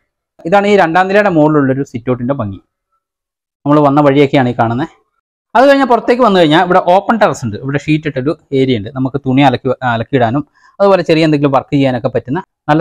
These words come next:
സൗകര്യകരമായ ഒരു area. ഉപയോഗിക്കുന്ന വീടായതുകൊണ്ട് ഒരുപാട് തുണിയൊക്കെ അലക്കിയിട്ടുണ്ട്, അതുപോലെ വിറകൊക്കെ ഒതുക്കി വെച്ചിട്ടുണ്ട്.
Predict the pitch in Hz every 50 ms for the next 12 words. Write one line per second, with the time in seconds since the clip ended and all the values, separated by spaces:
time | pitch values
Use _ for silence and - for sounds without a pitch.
0 | 160 - 147 143 147 151 180 185 190 190 185 180 165 135 127 123 123 123 117 104
1 | 98 101 95 92 - - _ _ _ _ _ _ _ _ _ _ _ - - _
2 | _ _ _ _ _ _ 143 143 165 170 180 185 196 208 190 180 175 190 180 180
3 | 180 175 156 175 220 - - _ _ _ _ _ _ - 165 160 170 180 175 175
4 | 175 165 170 185 180 175 165 156 156 - 160 160 151 156 160 170 156 151 160 160
5 | 160 - - 147 143 147 151 156 147 - 160 160 - 147 135 135 - 156 143 139
6 | - 160 143 139 123 156